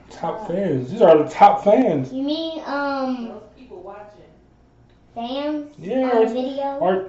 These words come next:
Speaker 1: we don't like to call them fans 'cause they, they're, they're, like, contributors,
Speaker 2: Yeah.
Speaker 1: and they, and they, they help us, um,
Speaker 2: Ebony.
Speaker 1: they help us, uh, uh,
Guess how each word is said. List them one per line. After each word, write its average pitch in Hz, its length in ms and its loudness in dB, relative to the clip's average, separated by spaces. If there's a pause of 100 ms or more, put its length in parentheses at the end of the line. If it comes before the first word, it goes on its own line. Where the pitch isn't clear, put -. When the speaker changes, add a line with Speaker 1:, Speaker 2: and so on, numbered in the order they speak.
Speaker 1:
we 202 140 -4
don't 220 160 6
like 202 120 8
to 196 60 2
call 190 220 2
them 160 120 -2
fans 180 460 0
'cause 139 140 -2
they, 156 320 2
they're, 147 400 2
they're, 143 180 -6
like, 131 220 -2
contributors, 185 840 2
Speaker 2:
Yeah. 233 480 -14
Speaker 1:
and 127 80 -4
they, 151 220 -2
and 131 100 -2
they, 156 340 -2
they 139 140 -6
help 165 320 -2
us, 156 340 -4
um, 131 580 0
Speaker 2:
Ebony. 240 360 -8 (680)
Speaker 1:
they 151 140 -2
help 160 280 0
us, 151 200 0
uh, 120 1160 -4
uh, 120 60 -20